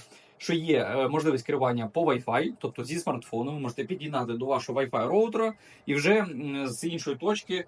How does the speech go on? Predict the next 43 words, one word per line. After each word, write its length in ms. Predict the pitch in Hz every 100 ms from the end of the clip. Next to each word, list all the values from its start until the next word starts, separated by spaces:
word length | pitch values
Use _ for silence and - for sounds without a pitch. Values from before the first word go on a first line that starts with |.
| - - - -
е, 180 | 123 123
навіть 280 | 143 120
коли 200 | 143 143
ви 120 | 127 127
не 120 | 127
вдома, 540 | 113 160 214 202 170 -
можете 360 | 135 160 147 123
налаштовувати 640 | - 131 123 - 151 147 123
даний 340 | 131 131 120
прилад. 400 | 117 110 98 - - - -
Тут 160 | 202 202
показується, 580 | - 160 135 123 143
що 140 | 131 139
йде 200 | 123 113
хепа-фільтр, 840 | - 123 139 - 240 240 240 240 -
продуктивність 640 | 151 131 127 143 131 113
до 120 | 139
двадцяти 300 | 147 120 -
п'яти 260 | 120 123 123
літрів 320 | 113 107 120
максимальна 560 | 120 - 127 123 117 131
за 160 | 151
добу, 360 | 170 190 262 262 - - -
і 140 | 185 170
площа 380 | 180 233 233
рекомендована 720 | 170 147 139 135 190 208 175
до 180 | 131 180
п'ятдесяти 460 | 165 117 151 143 -
квадратних 520 | 120 117 135 - - -
метрів. 300 | 117 - - - - - - - - - _ 165
На 60 |
іншій 260 | 208 254 220
стороні 400 | 208 190 180 160
є 200 | 139 170
у 80 | 147
нас 220 | 135 -
така 240 | - 127
наклейка, 460 | 123 147 262 285 151
де 120 | 147
показані 520 | 147 147 139 139 135
всі 200 | 127 -
характеристики. 880 | 131 135 123 170 262 247 - 208 196
Це 520 | 190 - - 160 151